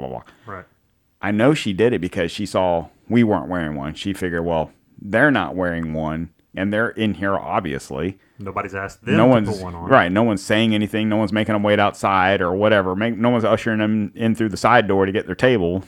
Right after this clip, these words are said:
Speaker 2: Right.
Speaker 1: No one said a sh-, no, no one said a word. So, like I've said in many other shows, if you wanna wear a mask, wear a mask.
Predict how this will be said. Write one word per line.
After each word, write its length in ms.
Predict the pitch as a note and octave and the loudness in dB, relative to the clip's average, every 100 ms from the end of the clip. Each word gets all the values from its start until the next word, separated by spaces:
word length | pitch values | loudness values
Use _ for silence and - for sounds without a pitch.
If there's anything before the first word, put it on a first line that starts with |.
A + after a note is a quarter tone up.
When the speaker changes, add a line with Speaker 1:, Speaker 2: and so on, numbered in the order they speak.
| - | -14
Speaker 2:
Right. 220 | G2 F2 - _ _ _ | -14 -14 -18 _ _ _
Speaker 1:
No 140 | B2+ D#3+ | 2 2
one 100 | G#3+ | 4
said 180 | G3+ | 0
a 40 | F#3 | -2
sh-, 160 | - | -6
no, 160 | B2+ D#3 | -4 -2
no 160 | D#3+ G#3 | 0 0
one 100 | A3+ | 2
said 140 | - | 2
a 40 | |
word. 300 | G3+ A3 - _ _ _ _ _ _ _ _ _ _ _ - | 2 0 -4 _ _ _ _ _ _ _ _ _ _ _ 2
So, 240 | D#3+ D3+ | 6 6
like 320 | F#2 A2 C3+ | 4 2 2
I've 180 | D3 C#3 | 2 0
said 280 | - A#2 A2 | 0 0 0
in 320 | G2 E2+ E2 | -2 -2 0
many 260 | F#2+ A#2+ A#2 | 2 4 2
other 160 | A#2 | 0
shows, 360 | A2+ F2 B1 - _ _ _ _ _ _ _ _ _ _ _ | 0 -2 -2 -10 _ _ _ _ _ _ _ _ _ _ _
if 140 | - | 0
you 80 | G#2+ | 4
wanna 200 | B2 C#3+ | 6 6
wear 140 | C#3+ C#3 | 6 4
a 20 | |
mask, 440 | D3 C#3+ B2 - - _ _ _ - | 4 2 -2 -8 -18 _ _ _ 0
wear 140 | F3 | 4
a 60 | G3 | 6
mask. 360 | E3 - - | 4 0 -12